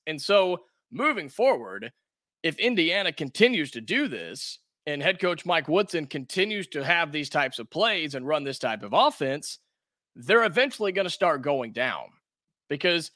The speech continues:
so far this season, Indiana is a terrible shooting team. I mean, they're, they're a bad shooting team, but they finally took good shots. And if you do that consistently,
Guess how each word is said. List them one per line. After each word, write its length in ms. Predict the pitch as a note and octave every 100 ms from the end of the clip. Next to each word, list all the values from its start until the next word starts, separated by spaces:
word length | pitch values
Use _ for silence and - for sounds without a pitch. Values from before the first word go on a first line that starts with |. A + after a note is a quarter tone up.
| _
so 300 | - - C#4+
far 300 | E4 A3+ F#3+
this 200 | E3 D#3+
season, 340 | - D3 C#3+ C#3
Indiana 460 | C#4+ D3 E3 D#3
is 120 | A#2+
a 60 | A2+
terrible 480 | - G#3 G#3+ A2+ G#2
shooting 320 | - C3 E2+
team. 220 | - D2 - -
I 200 | D#3 D3+
mean, 160 | D3+ D#3
they're, 260 | G#3+ D3 -
they're 180 | G3 C#3+
a 60 |
bad 360 | A#2 F3 D#3 B2
shooting 300 | - D3 G#2+
team, 360 | E3 D3 C#2+ _ _ _ _ _ -
but 260 | B2 D#3+
they 120 | E3+
finally 600 | D#3 - F3 G#3 A3+ A3
took 340 | G3+ - F#3+ D3
good 180 | E3+ D3+
shots. 800 | - D#3 D#3+ D3 - - - - _ _ _ _ _ -
And 120 | E3
if 120 | D#3+
you 120 | G#3+ B3+
do 280 | C#3+ F#3
that 220 | G#3 F3 D#3+
consistently, 840 | D3+ - F3 E3+ G#3 G#3+ A#3+ A#3+